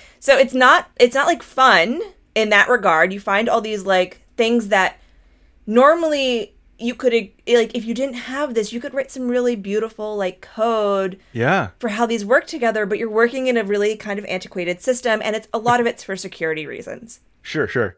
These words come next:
Speaker 1: So you kind of are like, "Okay, I'm, I'm gonna"
Speaker 2: It's, like, understandable, but, like, also you're still pissed.
Speaker 1: Yeah, you're still kinda mad.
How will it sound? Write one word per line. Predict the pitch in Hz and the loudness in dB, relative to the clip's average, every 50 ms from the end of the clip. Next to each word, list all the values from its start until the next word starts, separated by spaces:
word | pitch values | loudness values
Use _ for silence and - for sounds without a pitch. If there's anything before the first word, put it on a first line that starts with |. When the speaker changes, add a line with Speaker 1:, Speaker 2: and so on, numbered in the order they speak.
| _ _ | _ _
Speaker 1:
So | - - - 214 208 196 185 | -6 2 4 6 6 6 6
you | 175 - - 190 | 4 -2 -6 -6
kind | - 220 202 202 | -4 -4 -2 -4
of | 196 180 | -2 -2
are | 185 175 | 0 0
like, | 170 160 - _ | 0 -2 -4 _
"Okay, | - 180 165 170 143 131 147 147 _ _ _ _ _ _ _ _ _ _ | -4 -4 -4 -4 -10 -12 -14 -14 _ _ _ _ _ _ _ _ _ _
I'm, | - 175 165 170 165 165 170 - | -8 -6 -6 -6 -6 -8 -14 -14
I'm | - 165 165 160 | -14 -14 -12 -12
gonna" | |
Speaker 2:
It's, | 165 160 | -6 -4
like, | 180 160 - _ _ - | -4 -6 -6 _ _ 4
understandable, | 180 180 180 170 147 - - 151 127 127 139 147 139 143 143 143 135 | 4 6 6 4 2 2 2 2 2 4 2 2 4 6 4 4 6
but, | 120 123 120 - | 4 2 2 4
like, | 127 110 110 - | 2 0 0 2
also | - 117 113 - - | 2 0 0 2 0
you're | 117 110 101 | 0 0 -2
still | - - 113 98 | -4 -2 -4 -4
pissed. | - - 90 - - - - - | -2 -4 -8 -8 -8 -14 -14 -6
Speaker 1:
Yeah, | - 220 170 104 | -2 0 0 0
you're | - 214 | 0 -4
still | 208 - 262 254 240 233 | -2 -2 -2 -2 -2 -6
kinda | 233 226 202 180 165 | -4 -4 -4 -4 -4
mad. | 143 64 - - - | -8 -10 -10 -12 -14